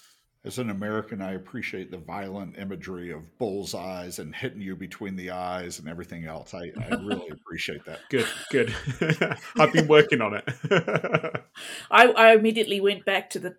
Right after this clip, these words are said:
Speaker 2: to the dart scene in Ted Lasso, the first season or whatever.
Speaker 1: Oh.
Speaker 2: So that's where I was. But, uh, I also wonder whether we really have a sense of what are the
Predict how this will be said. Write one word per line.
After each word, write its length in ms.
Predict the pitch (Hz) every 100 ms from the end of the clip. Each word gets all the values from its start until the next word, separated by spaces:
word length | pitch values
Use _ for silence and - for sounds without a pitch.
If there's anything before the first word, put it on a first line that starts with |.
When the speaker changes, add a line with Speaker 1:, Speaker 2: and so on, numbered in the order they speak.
| -
Speaker 2:
to 160 | 202
the 80 | 175
dart 380 | 147 190 196 -
scene 280 | - 156 139
in 120 | 170
Ted 260 | - 185
Lasso, 500 | - - - - - -
the 120 | -
first 320 | - 175 -
season 360 | - - 175 165
or 120 | -
whatever. 340 | - 160 -
Speaker 1:
Oh. 40 | -
Speaker 2:
So 360 | 170 170 160
that's 280 | 156 143 -
where 160 | 190 151
I 160 | 170
was. 360 | 170 104 208 214
But, 240 | - 170
uh, 200 | 170 170 175 - - -
I 80 | -
also 320 | 302 - 453
wonder 320 | 262 214 214 196
whether 260 | 190 185
we 160 | 185 185
really 300 | 170 190 202
have 180 | 190 185
a 60 |
sense 400 | 185 190 180 -
of 160 | 160 147
what 180 | 190 214
are 80 |
the 140 | 175